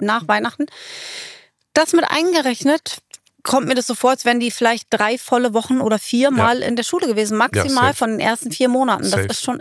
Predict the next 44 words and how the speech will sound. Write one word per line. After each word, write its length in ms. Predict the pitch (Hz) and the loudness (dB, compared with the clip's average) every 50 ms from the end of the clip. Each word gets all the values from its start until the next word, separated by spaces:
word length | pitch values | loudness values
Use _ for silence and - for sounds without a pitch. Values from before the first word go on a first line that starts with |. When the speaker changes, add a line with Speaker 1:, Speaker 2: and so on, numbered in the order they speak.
| - - | -6 -6
Speaker 1:
echt 300 | - - - - - - | -6 -6 -6 -10 -12 -12
krass. 360 | - - - - - - - | -6 -4 -4 -4 -4 -6 -4
Speaker 2:
Ja, 160 | - 95 92 - - _ _ _ - | -2 -2 -2 -4 -6 _ _ _ -10
fünfundzwanzig 600 | - - - 123 127 117 - 123 117 113 - - | -4 0 0 2 2 2 0 0 0 0 -2 -4
Prozent. 200 | - 110 104 104 | -2 0 2 2
Speaker 1:
Nee, 40 | 104 | 2
es 60 | 104 | 2
sind 140 | 107 214 202 | 0 0 0
ja 60 | 202 | 0
jetzt 120 | 190 180 - | 0 0 -2
erst 240 | 185 - - - | -6 -6 -6 -4
drei 140 | 190 190 202 | -2 -2 -2
Monate. 440 | 208 202 180 170 170 170 - - 165 | -2 -2 -2 -2 -2 -2 -4 -2 -2
Stopp, 300 | 165 - - 180 175 - _ - | -2 0 0 -2 -2 -2 _ -4
wir 120 | - 175 | -2 -2
haben 120 | 175 175 175 | 0 0 0
ja 80 | 165 | -2
März, 400 | 170 170 165 - - - - - | 0 -2 -2 -2 -4 -6 -6 -6
April 280 | - - - - - - | -6 -6 -6 -6 -8 -6
ist 100 | - - | -4 -4
ja 60 | 175 | -4
noch 120 | 170 165 - | -4 -4 -4
gar 120 | - - | -4 -6
nicht 180 | 180 - - - | -6 -6 -6 -6
da. 120 | 50 190 196 _ _ _ _ _ _ _ _ _ _ _ _ _ _ _ - - | -6 -6 -8 _ _ _ _ _ _ _ _ _ _ _ _ _ _ _ -4 -4
Speaker 2:
Ja 80 | 104 | -2
gut, 140 | - 110 98 | -2 -2 0
aber 200 | - 98 95 95 | 0 0 0 0
April 240 | 95 - - - 110 | -2 -2 -2 -2 -2
ist 120 | 104 - - | -2 0 -2
nächste 180 | 107 98 95 | -4 -2 -2
Woche. 240 | 101 110 107 101 92 _ _ _ - | -2 -2 -4 -6 -10 _ _ _ -4
Speaker 1:
Hm, 420 | 190 190 185 180 180 175 180 190 | -2 -2 -2 -2 -2 -4 -4 -6
Speaker 2:
Nächste 140 | 196 202 - | -2 0 2
Speaker 1:
dann 100 | 190 185 | 2 4
kommt 40 | 190 | 2
Speaker 2:
Woche 120 | 202 208 | 2 2
Speaker 1:
meine 100 | 202 196 | 2 2
Speaker 2:
schon 80 | 196 202 | 2 2
wieder 160 | 202 208 208 | 2 2 2
der 80 | 208 208 | 2 0
Speaker 1:
Family. 100 | 196 190 190 196 107 104 - _ _ _ - | 0 0 -2 -4 -4 -6 -8 _ _ _ -8
Speaker 2:
erste. 160 | - 107 127 | 0 2 2
Gut, 340 | 196 226 196 127 - - | 4 4 2 0 0 -2